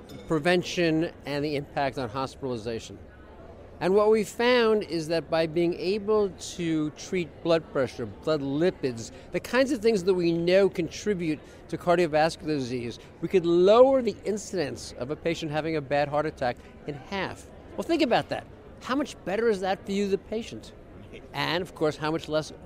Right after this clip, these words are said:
cost there is. You're running a heart hospital in the community paid on a fee-for-service basis. The last thing you want is to prevent heart disease. You want to actually intervene and treat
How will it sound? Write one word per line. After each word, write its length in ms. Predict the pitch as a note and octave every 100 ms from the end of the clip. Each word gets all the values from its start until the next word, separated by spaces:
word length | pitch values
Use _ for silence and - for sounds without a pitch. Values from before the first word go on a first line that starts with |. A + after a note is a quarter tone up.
| -
cost 400 | - A#3 A3+ -
there 200 | B2+ A2
is. 260 | G#2 - - - -
You're 100 | G#3+
running 220 | A#3 A3
a 80 | F#3
heart 300 | D3 B3 C4
hospital 640 | D3 C3+ - E3+ G3 A3+ - - -
in 80 |
the 60 | D3+
community 480 | - E3+ G#3 F#3+ E3+
paid 240 | - F3+
on 80 | E3+
a 40 | E3
fee-for-service 600 | F3+ F3 F3 G3+ F3+ D#3
basis. 380 | F#3 G#3+ G#3 - -
The 120 | C4
last 440 | B3+ B3 D4 D4+ -
thing 160 | B3
you 120 | G3+ F3+
want 300 | D#3+ C3 - - - -
is 100 | D#3
to 80 | F3
prevent 320 | F3 D3 C#3
heart 220 | C#3 E3+ G3
disease. 440 | D#3+ G#2 D#3 C3+
You 120 | F#3
want 160 | G3 F3+
to 40 |
actually 460 | C#3 D3+ - D3+ D3+ - -
intervene 460 | E3+ F3+ D3 D3+ E3+
and 260 | F3+ F#3
treat 420 | - - D4+ E4+